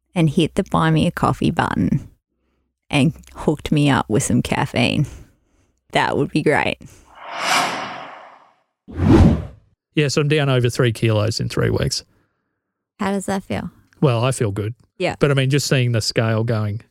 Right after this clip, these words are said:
Speaker 2: down
Speaker 1: Yeah.
Speaker 2: and not, honestly not feeling like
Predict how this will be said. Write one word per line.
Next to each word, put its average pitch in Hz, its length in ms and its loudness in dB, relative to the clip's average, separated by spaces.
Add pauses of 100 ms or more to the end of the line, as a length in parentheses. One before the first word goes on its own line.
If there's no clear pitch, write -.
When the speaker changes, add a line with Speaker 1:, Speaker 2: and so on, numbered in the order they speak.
(120)
Speaker 2:
down 117 120 2
Speaker 1:
Yeah. 113 240 2
Speaker 2:
and 143 80 2
not, 143 220 0 (160)
honestly 185 480 2
not 147 280 0
feeling 117 380 2
like 117 320 0